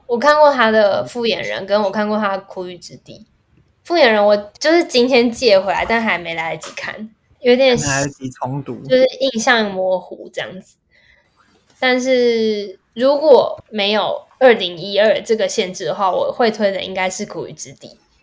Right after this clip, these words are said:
Speaker 1: <laughs> 但我想推一本吴明义，所以，所以就是《复眼人》。
Speaker 2: 哦，好。
Speaker 1: 嗯。
Speaker 2: 刚听起来，诶，你今天都走小说路线。
Speaker 1: 我全部都是小说。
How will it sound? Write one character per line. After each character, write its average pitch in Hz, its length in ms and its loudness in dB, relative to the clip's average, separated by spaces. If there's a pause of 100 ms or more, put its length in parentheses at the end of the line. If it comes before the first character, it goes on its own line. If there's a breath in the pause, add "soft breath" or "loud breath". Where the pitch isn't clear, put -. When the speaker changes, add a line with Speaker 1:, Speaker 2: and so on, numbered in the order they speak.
(140)
Speaker 1:
<laughs> - 480 -16
但 294 140 4
我 247 100 6
想 208 160 0
推 214 160 2
一 214 60 2
本 208 200 2
吴 170 80 -12
明 170 100 -14
义， 160 340 -10
所 294 180 0
以， 277 260 0 (120)
所 233 160 2
以 214 80 4
就 202 80 -6
是 202 120 -4
《复 208 160 -16
眼 131 160 -12
人》。 156 100 -20 (220)
Speaker 2:
哦， 131 440 -4
好。 - 360 -10 (360)
Speaker 1:
嗯。 196 280 -14 (540)
Speaker 2:
刚 180 260 -2
听 190 240 -2
起 180 140 -6
来， 123 320 -10 (460)
诶， 170 60 -2
你 175 100 0
今 160 100 0
天 185 100 2
都 175 140 2
走 147 160 0
小 120 160 -2
说 127 180 -4
路 127 160 -6
线。 117 280 -10 (800)
Speaker 1:
我 233 100 -4
全 247 180 2
部 269 80 0
都 247 180 6
是 247 80 2
小 208 200 -2
说。 - 400 -14